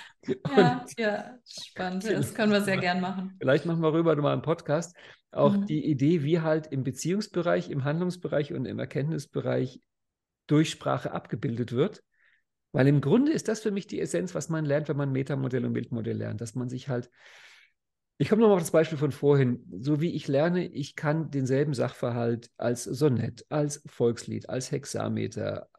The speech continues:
Speaker 2: als freie Rede, als Sachtext abbilden, kann ich halt auch abbilden im Beziehungsbereich, im Erkenntnisbereich, im Handlungsbereich, auf Spiraldynamik orange, auf grün, auf gelb.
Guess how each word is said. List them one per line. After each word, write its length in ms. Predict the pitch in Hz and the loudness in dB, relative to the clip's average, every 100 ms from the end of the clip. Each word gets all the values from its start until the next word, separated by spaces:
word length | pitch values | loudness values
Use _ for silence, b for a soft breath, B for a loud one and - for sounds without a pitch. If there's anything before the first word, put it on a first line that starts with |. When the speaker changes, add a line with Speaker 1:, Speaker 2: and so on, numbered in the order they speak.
| - _ | -20 _
Speaker 2:
als 480 | - 131 139 135 - - | 0 2 2 -2 -12 -16
freie 540 | - 131 127 139 139 | -10 -2 0 2 0
Rede, 540 | 117 113 113 113 110 - | 0 0 2 2 0 -2
als 240 | 123 123 | -6 -6
Sachtext 500 | - 117 - - - | -6 -6 -6 -8 -6
abbilden, 560 | - - 117 117 170 226 B B B - | -10 -6 -6 -2 -4 -4 B B B -8
kann 180 | 156 135 | -2 -2
ich 140 | 139 | 0
halt 160 | 139 127 | -2 -2
auch 140 | 143 | -4
abbilden 460 | 117 - 139 120 - | -6 -4 -2 -2 -4
im 140 | 190 | -4
Beziehungsbereich, 800 | 190 - 110 120 - 113 107 110 | -4 -4 -4 -6 -6 -4 -4 -4
im 100 | 190 | -4
Erkenntnisbereich, 760 | 185 113 107 107 - 110 107 - | -2 -4 -6 -8 -8 -6 -6 -6
im 140 | 139 | -6
Handlungsbereich, 760 | 110 110 107 - 110 110 107 | -4 -6 -8 -8 -4 -4 -4
auf 180 | - 143 | -2 -2
Spiraldynamik 680 | - 143 139 139 131 131 135 | 0 0 2 0 0 -2 -2
orange, 420 | 117 110 110 - - | -4 -4 -6 -8 -4
auf 280 | 160 160 | -4 -4
grün, 400 | - 117 113 117 | -6 -2 -2 -2
auf 240 | - 143 - | -2 -4 -4
gelb. 340 | 113 107 107 | -4 -4 -6